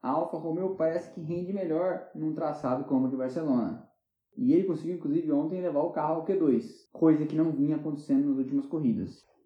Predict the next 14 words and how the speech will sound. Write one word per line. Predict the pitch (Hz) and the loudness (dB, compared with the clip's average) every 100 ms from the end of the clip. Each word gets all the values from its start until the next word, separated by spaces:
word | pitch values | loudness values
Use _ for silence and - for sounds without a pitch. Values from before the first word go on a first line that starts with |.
| _ _ | _ _
Décimo | - 160 165 165 160 | -2 0 0 0 0
quinto, | 165 190 190 | 2 0 2
Magnussen, | 156 147 160 233 233 233 214 - | 2 4 4 4 4 2 0 -4
andou | 151 147 180 | -2 2 2
por | 165 156 | 2 0
aí | 147 156 | 2 2
o | |
final | 147 143 135 | 2 2 2
de | |
semana | 135 135 180 | 2 2 2
inteiro. | 196 185 202 - - _ _ _ _ _ _ | 2 2 2 -2 -14 _ _ _ _ _ _
Décimo | - 135 143 139 135 131 | -2 4 4 4 4 4
sexto, | 143 127 127 | 4 2 2
Giovinazzi, | 117 123 170 143 143 143 | 0 2 2 0 0 -2